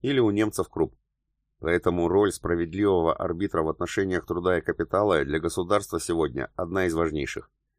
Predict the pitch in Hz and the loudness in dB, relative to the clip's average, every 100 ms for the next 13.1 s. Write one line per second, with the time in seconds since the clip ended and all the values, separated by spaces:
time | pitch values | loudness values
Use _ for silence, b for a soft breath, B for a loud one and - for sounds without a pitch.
0 | _ _ 90 95 98 - 120 92 85 92 | _ _ -4 0 0 2 0 2 0 0
1 | 87 92 120 110 98 87 95 92 - 82 | 0 -2 -2 -2 -2 -2 0 -2 -2 -6
2 | 85 - 82 78 58 _ _ _ _ _ | -6 -6 -4 -4 -6 _ _ _ _ _
3 | _ - 104 113 - 101 98 95 110 107 | _ -4 0 0 0 -2 -2 0 -2 -2
4 | _ _ 95 113 113 98 95 - 107 101 | _ _ 2 2 0 0 -2 0 0 2
5 | 90 92 104 - 85 82 80 80 - 73 | 0 0 0 -2 -4 0 2 2 2 0
6 | 67 - _ _ _ _ - 98 - 107 | -2 -6 _ _ _ _ -2 -2 0 0
7 | 92 98 104 113 - 107 107 107 - - | 0 0 0 -2 0 -2 0 -2 -4 -6
8 | 92 95 95 98 90 87 92 90 101 98 | 0 2 4 4 2 0 -2 0 -2 -2
9 | 82 - 76 90 87 - - 101 98 92 | -4 -2 -2 0 -2 -2 -2 -2 0 0
10 | 87 - 95 90 85 85 82 90 90 87 | -2 -2 -2 -2 -2 -2 -2 -4 -4 -4
11 | 82 87 76 - 67 62 _ _ _ 80 | -2 -2 -2 -2 -2 -4 _ _ _ -4
12 | 85 95 107 120 - 92 - 90 80 65 | 0 2 4 2 0 -4 0 0 0 -2